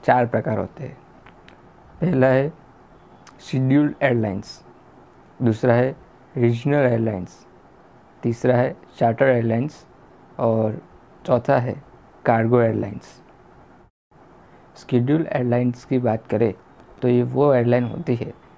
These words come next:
जिनका शेड्यूल flying का fix रहता है, जैसे कि इस pilot को इस airport से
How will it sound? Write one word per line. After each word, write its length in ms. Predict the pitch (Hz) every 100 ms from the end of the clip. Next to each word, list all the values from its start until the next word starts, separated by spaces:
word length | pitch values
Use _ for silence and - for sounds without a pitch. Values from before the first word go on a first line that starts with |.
| - -
जिनका 380 | 120 117 120 139
शेड्यूल 540 | - 123 117 127 135
flying 380 | - 123 113 117
का 140 | 123
fix 360 | 123 - 120 -
रहता 260 | 117 - 117
है, 180 | 110 - - - -
जैसे 320 | 127 117 120
कि 180 | 117 92 - - - -
इस 180 | 147 -
pilot 460 | 120 107 120 123
को 240 | - 110 - - - - - -
इस 220 | 135 147
airport 400 | 135 120 127 117
से 220 | - 123